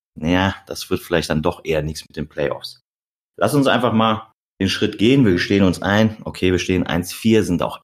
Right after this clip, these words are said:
echt mies, was die Fantasy-Punkte anbelangt und haben auch eigentlich gegen Teams verloren, die auch nicht viele Fantasy-Punkte erzielt haben.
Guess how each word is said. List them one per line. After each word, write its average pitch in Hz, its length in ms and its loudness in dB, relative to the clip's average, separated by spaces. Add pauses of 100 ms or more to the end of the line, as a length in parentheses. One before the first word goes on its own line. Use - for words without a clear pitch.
echt - 360 -8
mies, 98 380 4
was 87 140 -4
die 85 100 -4
Fantasy-Punkte 92 840 -2
anbelangt 92 480 0 (440)
und 76 120 -2
haben 113 160 6
auch - 200 2
eigentlich 104 300 2
gegen 95 180 2
Teams 104 260 0
verloren, 95 320 2
die - 180 -2
auch 123 220 0
nicht 110 180 2
viele 85 200 0
Fantasy-Punkte 85 680 -4
erzielt 87 400 -4
haben. 101 260 0